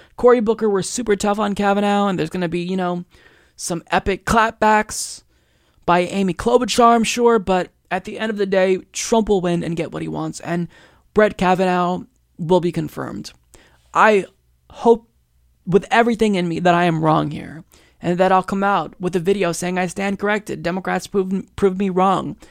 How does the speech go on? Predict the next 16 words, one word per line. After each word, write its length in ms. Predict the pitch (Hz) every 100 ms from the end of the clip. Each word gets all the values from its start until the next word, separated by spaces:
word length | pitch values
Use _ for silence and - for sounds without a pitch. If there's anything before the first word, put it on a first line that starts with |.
| _ _ _ _ _ _ - - - -
But 160 | 208
I 80 | 214
just 160 | 208 175
have 180 | 180 151
zero 360 | 147 175 151
hope. 360 | 147 151 147 - - - _ _ _ _ _
And 180 | - 190
that 160 | 233 190
last 560 | 190 208 208 - -
sentence 640 | - - 175 165 151 135 -
of 200 | - 170
this 160 | 165 160
article 580 | 147 - - 135 151 -
really 760 | 208 202 277 269 214 185 - -
is 160 | 165
telling 540 | - 170 160 160 170